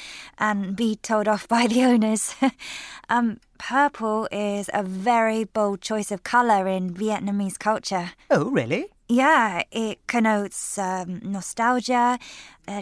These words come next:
Speaker 1: tenderness and sadness.
Speaker 2: Oh, well, uh, it reminds me of a box of milk tray, but, uh, anyway.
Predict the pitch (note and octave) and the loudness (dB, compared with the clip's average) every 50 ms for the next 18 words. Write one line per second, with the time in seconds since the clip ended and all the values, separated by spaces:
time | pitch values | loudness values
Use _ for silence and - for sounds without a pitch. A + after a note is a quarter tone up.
0 | - - - B3 C4 B3 A#3 A#3+ A#3 A#3 A3+ A#3 A#3 - - - - - - - | -10 -8 -2 2 2 4 4 4 2 2 2 0 -2 -4 -6 -8 -12 -20 -20 -20
1 | _ _ _ G#3 A3 A3 G#3+ G#3 F#3 - - - - - A#3+ B3 C4 - A3 F3+ | _ _ _ -6 -4 -4 -4 -6 -6 -10 -12 -12 -8 -6 -6 -4 -2 -2 -2 -2
2 | E3+ F3 - - - - _ _ _ _ _ _ _ _ G3+ A#3 C4 D4 D#4 C#4+ | -4 -6 -8 -10 -12 -12 _ _ _ _ _ _ _ _ -8 -8 -6 -6 -6 -6
3 | F3 A#2 G#2 G#2+ D3 E3 E3 D#3 C#3 - _ _ _ _ _ - - - - _ | -6 -6 -8 -6 -6 -4 -4 -6 -6 -10 _ _ _ _ _ -20 -20 -20 -20 _
4 | _ _ _ _ _ - D3+ - - C#3+ C#3+ D#3 C3+ D3 D3+ C3+ - E3 E3+ D3+ | _ _ _ _ _ -10 -10 -8 -6 -2 -2 0 0 0 -2 -2 0 0 0 2
5 | C#3+ E3 D3+ D#3 D#3+ E3 - G#3+ F3 E3+ F#3+ G3+ G#3 - - - - A3 G3+ G3 | 2 0 0 0 -2 0 0 0 2 2 2 2 0 -2 -8 -4 -2 0 0 0
6 | F#3 D#3+ D3+ C#3+ D3 D3 - - - D3+ C#3+ D3 - _ - _ _ - E3+ E3 | 0 -2 -4 -6 -8 -10 -12 -8 -6 -6 -6 -6 -8 _ -20 _ _ -8 -6 -6
7 | D#3 C#3 B2+ A#2+ A#2 A#2 | -6 -6 -6 -6 -6 -8